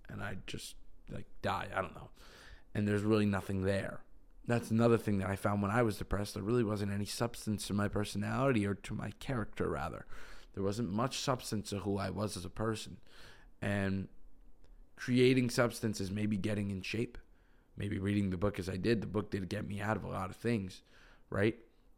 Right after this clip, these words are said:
It's one step in the right direction. It's just you don't know what direction. You never will know what direction. So stop timing the market and just fucking start. You know?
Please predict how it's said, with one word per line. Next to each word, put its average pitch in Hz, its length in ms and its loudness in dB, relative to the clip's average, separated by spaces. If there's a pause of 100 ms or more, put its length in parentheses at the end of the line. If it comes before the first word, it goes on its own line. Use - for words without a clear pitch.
(140)
It's - 180 -6
one 127 300 4
step 110 500 -2
in 98 100 -4
the 98 60 -2
right 98 220 0
direction. - 580 -8 (440)
It's 107 140 0
just - 220 -2
you 110 100 6
don't 107 140 4
know 98 100 4
what 101 240 2
direction. 104 500 -4
You 120 120 4
never 135 240 4
will 175 240 10
know 120 160 8
what 101 240 4
direction. 101 400 -4
So 131 100 -6
stop 151 220 -2
timing 143 320 4
the 123 80 2
market 131 340 4
and 113 100 4
just 113 140 -6
fucking 123 300 -2
start. 135 400 -4 (1120)
You 127 140 4
know? 143 300 2